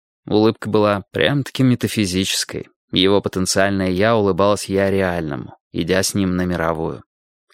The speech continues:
Ты выживешь, уцелеешь, ведь ты англичанин. Ты от молодых ногтей знаешь, что всё, в конце концов, лишь комедия.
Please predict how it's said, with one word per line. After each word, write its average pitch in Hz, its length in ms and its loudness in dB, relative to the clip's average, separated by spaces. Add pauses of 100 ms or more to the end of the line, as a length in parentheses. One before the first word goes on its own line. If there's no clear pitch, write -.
(600)
Ты 143 340 4
выживешь, 104 960 0
уцелеешь, 101 1080 2 (200)
ведь 85 220 -4
ты 87 120 -2
англичанин. 82 840 -4 (640)
Ты 117 100 6
от 131 160 4
молодых 143 460 4
ногтей 151 540 2
знаешь, 104 460 0
что - 420 -4
всё, - 300 -2
в - 80 -6
конце 131 340 0
концов, 113 560 -2
лишь 113 480 -2
комедия. 123 680 0